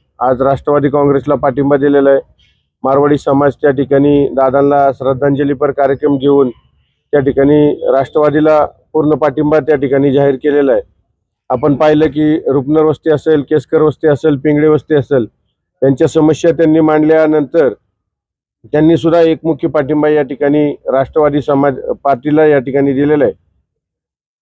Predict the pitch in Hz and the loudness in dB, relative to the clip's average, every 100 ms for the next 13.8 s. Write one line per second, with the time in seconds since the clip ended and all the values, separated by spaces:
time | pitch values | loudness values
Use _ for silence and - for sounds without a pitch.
0 | _ _ _ _ - 139 156 160 151 147 | _ _ _ _ -2 0 2 2 2 0
1 | 143 151 156 147 151 160 156 151 147 151 | 0 -2 -2 0 2 2 0 -2 -2 0
2 | 160 143 135 151 143 151 147 143 156 156 | 0 0 0 0 0 0 0 -2 0 0
3 | 147 143 156 147 147 151 147 151 - 151 | 0 -2 0 0 0 -2 0 -2 -2 -4
4 | 160 151 151 139 139 147 147 147 147 147 | 0 2 2 0 0 0 0 -2 0 -2
5 | 147 143 139 139 139 - _ _ _ _ | 0 0 0 2 0 -2 _ _ _ _
6 | _ 151 - 165 151 160 156 143 - 156 | _ -4 0 0 2 0 0 0 0 2
7 | 151 156 147 139 151 147 165 156 - 147 | 2 0 -2 -2 -4 -2 -2 -2 -2 -2
8 | 160 151 156 156 147 143 160 160 151 170 | 0 0 2 2 0 0 -2 0 0 0
9 | 165 - 127 - _ _ _ - 156 156 | -2 -2 -4 -6 _ _ _ -2 0 0
10 | 160 160 160 143 156 139 156 151 156 147 | 0 2 2 0 0 0 -2 0 0 0
11 | 143 139 143 151 147 143 160 151 143 147 | -2 -2 0 0 0 -2 -2 -2 0 0
12 | 147 139 156 147 143 143 127 135 139 135 | 0 -2 0 0 2 2 0 -2 -2 -2
13 | 143 147 147 147 139 127 110 | -4 -2 -2 0 0 0 -2